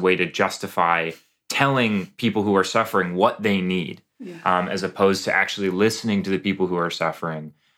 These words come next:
Speaker 1: uh, and hearing from them firsthand what they need and trying to work with them to figure out how to provide it. Um, and this is something actually that college has really taught me. There are a lot of really important people in my life who I've had really challenging
Speaker 2: Mm-hmm.
Speaker 1: conversations with that have really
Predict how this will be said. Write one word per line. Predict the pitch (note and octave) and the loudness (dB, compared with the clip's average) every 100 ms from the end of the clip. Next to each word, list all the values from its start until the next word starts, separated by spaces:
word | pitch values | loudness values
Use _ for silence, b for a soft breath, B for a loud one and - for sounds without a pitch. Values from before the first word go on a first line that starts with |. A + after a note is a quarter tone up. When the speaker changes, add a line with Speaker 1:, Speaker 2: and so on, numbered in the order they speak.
| _ | _
Speaker 1:
uh, | - D#2+ D#2+ | -2 0 0
and | E2+ | -2
hearing | F#2+ A2+ G#2+ F2+ E2+ | 2 4 6 2 0
from | - F#2+ F#2 | 0 2 2
them | E2+ E2 | 0 -2
firsthand | - F2+ - - E2 D#2+ | -4 -4 -4 -4 -4 -2
what | D#2+ - | -6 -4
they | D#2+ | -6
need | D#2+ D#2+ | -4 -6
and | D#2+ F2 E2 | -4 -4 -4
trying | F#2 F2 E2+ | -2 -2 -2
to | |
work | E2 F#2 G2 - | 0 2 2 0
with | E2+ | -2
them | E2+ D#2 | -2 -2
to | D#2+ | -6
figure | - D#2 D#2+ | -6 -2 0
out | D2+ - | -2 -2
how | D#2+ | -4
to | G#2 | -6
provide | - - - - | -10 -8 -8 -8
it. | - _ _ _ | -12 _ _ _
Um, | F2 F2 D#2+ - | 0 2 0 0
and | C#3 | 4
this | F3+ G3 | 4 2
is | A#3+ | -2
something | A#3 G#3+ | 0 0
actually | G3 - E3+ | 0 -2 0
that | D3+ D#3 | 0 0
college | A#2 C3 A#2+ G2+ | 2 2 2 0
has | F2+ | -4
really | F2+ E2 | -4 -4
taught | E2 D#2 D2+ | -4 -4 -4
me. | E2 | 0
There | F2 | 2
are | F2+ | 4
a | F2 E2 | 4 4
lot | F2 | 4
of | F2 D#2+ - _ _ _ _ _ | 0 -4 -12 _ _ _ _ _
really | F#2+ F2+ F2 E2+ E2 | 2 4 4 0 -2
important | F2+ E2+ F#2 F2 E2 | -6 0 0 0 -4
people | F2+ F2 | -6 -4
in | E2 | -2
my | E2 | 0
life | E2 D#2+ D#2 | -2 -2 -4
who | E2 | -4
I've | E2 - | -2 -2
had | E2 | -2
really | E2+ E2+ E2 | -2 -2 -4
challenging | - - E2+ E2 E2+ E2 E2+ E2+ E2 | -4 -2 0 0 -2 -4 -6 -6 -10
Speaker 2:
Mm-hmm. | - G2+ | -12 -2
Speaker 1:
conversations | F2+ F2 E2 - F2 - E2 - | 0 0 -2 -2 -2 -2 -6 -6
with | D#2 - | -8 -6
that | E2+ E2+ | -4 -2
have | E2 | 0
really | F2 E2 | 0 0